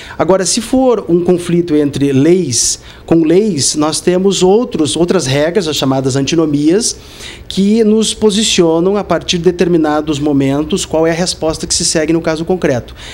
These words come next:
Então, eu vou falar dessa colisão de princípios fundamentais e, ah, depois dessa, dessa teoria da Constituição, eu vou, eh, falar um pouquinho sobre alguns exemplos que o Supremo Tribunal Federal no Brasil, eh, acabou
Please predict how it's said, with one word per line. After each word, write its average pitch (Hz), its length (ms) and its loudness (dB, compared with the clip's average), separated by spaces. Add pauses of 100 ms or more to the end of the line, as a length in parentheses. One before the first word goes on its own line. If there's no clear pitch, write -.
(160)
Então, 202 200 2
eu 269 40 2
vou 285 100 2
falar 190 260 2
dessa 170 280 -2
colisão 143 440 0
de 135 80 -2
princípios 131 400 -4
fundamentais 135 840 -2 (500)
e, 202 520 2
ah, 156 500 2 (120)
depois 175 400 2
dessa, 139 680 -2 (100)
dessa 139 280 -2
teoria 143 400 0
da 135 100 -2
Constituição, 160 720 -2 (480)
eu 147 140 2
vou, 165 440 2
eh, 139 280 0
falar 156 300 0
um 160 40 0
pouquinho 170 380 0
sobre 170 280 0
alguns 165 240 0
exemplos 156 640 0 (380)
que 147 400 0
o 147 80 0
Supremo 311 320 2
Tribunal 175 300 2
Federal 139 580 0
no 131 100 0
Brasil, 127 600 0
eh, 110 340 -6
acabou 117 640 -2